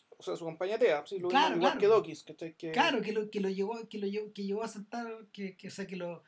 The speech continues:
Speaker 2: que lo llevó a debatir incluso con Tony Blair por la televisión.
Speaker 1: Al cual hizo bolsa.
Speaker 2: Otro
Speaker 1: No,
Speaker 2: debate que
Speaker 1: sí,
Speaker 2: está en la tele.
Speaker 1: claro.
Speaker 2: Entonces,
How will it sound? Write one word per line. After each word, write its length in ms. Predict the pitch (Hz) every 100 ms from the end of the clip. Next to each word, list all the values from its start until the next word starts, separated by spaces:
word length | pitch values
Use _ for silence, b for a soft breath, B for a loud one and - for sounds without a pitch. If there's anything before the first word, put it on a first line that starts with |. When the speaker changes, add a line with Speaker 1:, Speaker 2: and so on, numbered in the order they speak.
| B B B B -
Speaker 2:
que 100 | 196
lo 80 | 180
llevó 200 | 202 220
a 60 |
debatir 340 | 240 226 214 247
incluso 380 | 214 254 247 254
con 180 | 262
Tony 220 | - 240 240
Blair 300 | 269 143 _ _ _ _ _ _ _ _ _ _ _
por 120 | 196
la 120 | 196
televisión. 480 | 196 196 196 175 127
Speaker 1:
Al 140 | - -
cual 140 | 160
hizo 160 | 151 185
bolsa. 300 | 202 - - -
Speaker 2:
Otro 260 | 208 -
Speaker 1:
No, 20 | 247
Speaker 2:
debate 240 | 240 262 254
que 60 |
Speaker 1:
sí, 0 |
Speaker 2:
está 140 | 262 254
en 60 |
la 120 | 254 269
tele. 120 | 269
Speaker 1:
claro. 280 | 170 123 - _ _ _
Speaker 2:
Entonces, 480 | - 190 - 208